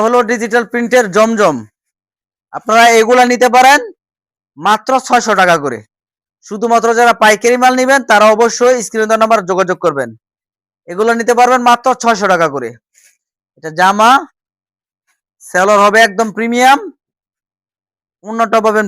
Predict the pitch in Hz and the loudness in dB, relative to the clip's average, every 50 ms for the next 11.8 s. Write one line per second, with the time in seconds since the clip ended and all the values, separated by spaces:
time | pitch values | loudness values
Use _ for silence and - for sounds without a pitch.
0 | 165 190 202 202 202 190 165 143 127 120 - - _ _ _ _ _ _ _ _ | -4 -6 -4 -4 -2 -2 -2 -2 -2 -6 -14 -20 _ _ _ _ _ _ _ _
1 | _ _ _ _ _ _ _ _ _ _ 180 190 226 240 240 247 254 240 233 254 | _ _ _ _ _ _ _ _ _ _ -8 -6 0 2 4 4 4 2 2 -2
2 | 240 202 - 254 247 233 208 233 226 - 254 - 247 226 208 190 185 175 - _ | -2 0 0 2 2 2 2 -2 -4 -6 -2 0 2 2 4 4 2 2 0 _
3 | 151 156 160 - 214 175 180 156 - 131 107 98 _ _ _ _ _ _ _ _ | -4 -4 -4 -4 -4 -6 -6 -10 -8 -14 -14 -14 _ _ _ _ _ _ _ _
4 | _ _ _ _ _ _ _ _ _ _ _ _ _ _ _ 170 170 160 160 151 | _ _ _ _ _ _ _ _ _ _ _ _ _ _ _ -10 -8 -6 -4 -4
5 | 151 147 - 127 110 107 104 _ _ _ _ _ _ _ _ _ _ _ _ _ | -4 -4 -6 -10 -10 -10 -20 _ _ _ _ _ _ _ _ _ _ _ _ _
6 | _ _ _ _ _ _ _ _ _ _ _ _ _ _ 165 180 180 208 220 220 | _ _ _ _ _ _ _ _ _ _ _ _ _ _ -14 -8 -4 0 2 4
7 | 226 247 254 262 247 202 214 202 202 214 208 233 220 226 254 277 294 294 - 180 | 4 4 4 2 0 2 2 2 2 2 2 0 0 2 2 2 2 2 0 -2
8 | 175 160 196 208 208 208 202 220 226 233 220 226 220 220 220 233 240 233 220 220 | -4 -2 -2 -2 0 -2 -4 -2 0 -2 -2 -2 -6 -6 -2 -2 -2 -2 0 0
9 | 233 226 202 220 226 226 233 262 294 480 466 _ _ _ _ _ _ _ _ _ | -2 -2 0 -4 0 2 2 2 2 0 -4 _ _ _ _ _ _ _ _ _
10 | _ _ _ 151 175 202 220 214 _ _ 240 262 302 320 392 - _ _ _ _ | _ _ _ -4 -2 -2 -2 -2 _ _ -2 0 0 0 -4 -8 _ _ _ _
11 | _ _ _ _ _ _ - 220 226 214 - 202 185 180 165 160 | _ _ _ _ _ _ -4 -4 -4 -4 -2 -2 -2 0 0 0